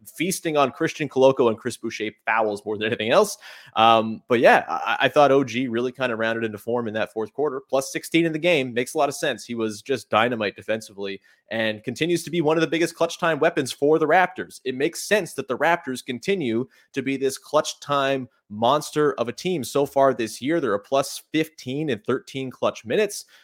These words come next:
It's a net rating that's just astronomical, but it's such a small sample, it doesn't make sense to really share that. Either way,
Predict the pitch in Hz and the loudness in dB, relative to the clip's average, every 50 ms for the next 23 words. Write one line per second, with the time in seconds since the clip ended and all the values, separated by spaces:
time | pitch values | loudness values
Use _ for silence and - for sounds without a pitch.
0 | _ _ 95 98 - - 98 98 92 104 110 123 110 117 120 123 131 139 147 143 | _ _ -12 -10 -6 -4 -4 -4 -4 -2 0 -2 0 2 2 2 2 2 2 0
1 | 131 113 107 107 - - - 113 104 - - 120 120 - - - 107 131 165 190 | 0 -2 -2 -2 -4 -12 -12 -12 -10 -8 -10 -10 -10 -8 -8 -4 -2 0 0 2
2 | 185 175 170 175 170 170 - 113 107 101 101 - 101 - - 104 - - 98 98 | 0 0 -2 -2 -2 -4 -4 -4 -8 -10 -10 -14 -18 -20 -20 -16 -10 -8 -8 -6
3 | - - 127 123 120 127 117 98 104 98 95 98 101 98 - - 107 107 - - | -2 -2 -2 -2 0 -2 -2 -2 -4 -8 -10 -10 -12 -12 -12 -14 -16 -16 -16 -18
4 | 95 98 104 101 101 - 104 101 101 117 185 208 160 - - - - - - - | -14 -12 -12 -12 -10 -8 -8 -6 -2 2 4 4 4 4 2 -4 -20 -8 0 4
5 | 143 147 143 139 151 214 - 101 | 4 6 6 4 4 4 2 2